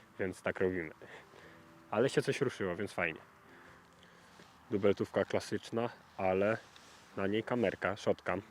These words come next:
czwartej generacji. Dzięki współpracy, e, możemy potestować, zobaczyć i ponagrywać Wam przede wszystkim, e, tą kamerką. Na tą chwilę efekty są fajne, testowaliśmy. Odpala się przy strzale, więc nie trzeba myśleć o niej.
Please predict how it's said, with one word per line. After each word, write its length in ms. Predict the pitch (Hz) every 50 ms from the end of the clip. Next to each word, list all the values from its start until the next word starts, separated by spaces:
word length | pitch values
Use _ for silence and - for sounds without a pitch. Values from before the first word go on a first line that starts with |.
| - - -
czwartej 340 | - - 104 101 - 120 104
generacji. 600 | 104 104 101 98 92 90 82 - - 98 98 - - - - - - - -
Dzięki 220 | - 101 - - 98
współpracy, 680 | - - 110 98 - - 98 92 - - 104 95 92 - - - - - - -
e, 340 | - 101 95 95 98 98 98
możemy 420 | 95 98 95 101 98 95 95 95
potestować, 800 | 92 - - 113 104 - 113 - - - 98 92 101 110 110 113
zobaczyć 580 | - 101 87 95 92 - - 113 117 117 - - - - - - -
i 60 | - -
ponagrywać 560 | - 107 104 117 123 139 123 98 92 87 87
Wam 200 | - 87 90 95 -
przede 240 | - - 98 90 87
wszystkim, 420 | - - - - - - - - - - - - - - - -
e, 280 | 123 107 101 101 104 101
tą 160 | - 120 113
kamerką. 580 | - 117 107 92 87 - - - 110 117 135 135 - - - - - -
Na 100 | 117 104
tą 140 | - 120 107
chwilę 260 | - - 123 110 110
efekty 320 | 107 - - 101 - -
są 160 | 107 - 120 98
fajne, 400 | - - 98 92 92 95 98 98
testowaliśmy. 840 | - 110 98 - - 104 95 101 95 98 95 - - - 120 123 117 - - - - - - - - - - - - -
Odpala 360 | - 107 - - - 104 104 98
się 140 | - 107
przy 160 | - - 104 92
strzale, 440 | - - - 107 95 98 101 95
więc 400 | 90 101 90 90 90 - - - - - - - - -
nie 80 | 101
trzeba 240 | - - 107 98 95
myśleć 400 | 98 98 - - - 90 - -
o 40 | 95
niej. 240 | 95 107 123 135